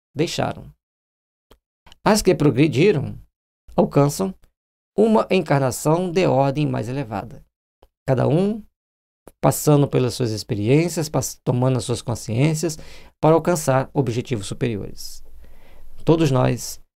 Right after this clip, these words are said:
precisamos começar a agir de uma forma mais condizente com a nossa responsabilidade,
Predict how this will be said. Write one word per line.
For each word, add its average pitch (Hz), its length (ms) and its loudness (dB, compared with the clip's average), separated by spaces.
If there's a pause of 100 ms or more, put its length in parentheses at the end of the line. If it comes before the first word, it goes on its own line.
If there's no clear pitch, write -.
(140)
precisamos 147 500 4
começar 151 760 2
a 143 120 2
agir 135 460 -2 (560)
de 139 80 2
uma 151 160 6
forma 123 400 0
mais 131 560 -2
condizente 135 760 -2
com 139 120 0
a 127 60 2
nossa 127 300 -4
responsabilidade, 113 960 -2